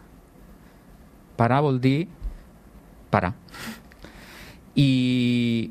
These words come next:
no, no contestar i què m'està passant i què li està passant a l'altre. I a partir d'aquí, això,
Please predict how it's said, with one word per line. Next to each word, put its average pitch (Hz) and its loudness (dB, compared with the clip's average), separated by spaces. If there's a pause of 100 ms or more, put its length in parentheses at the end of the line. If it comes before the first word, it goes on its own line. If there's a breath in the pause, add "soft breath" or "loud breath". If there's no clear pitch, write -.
(120)
no, 143 4
no 131 2
contestar 143 2 (420)
i 143 2 (240)
què 151 4
m'està 156 0
passant 165 2 (160)
i 117 0
què 127 4
li 120 2
està 113 2
passant 113 0
a 104 -2
l'altre. 107 -4 (680 loud breath)
I 127 4
a 135 4
partir 139 4
d'aquí, 180 2
això, - 2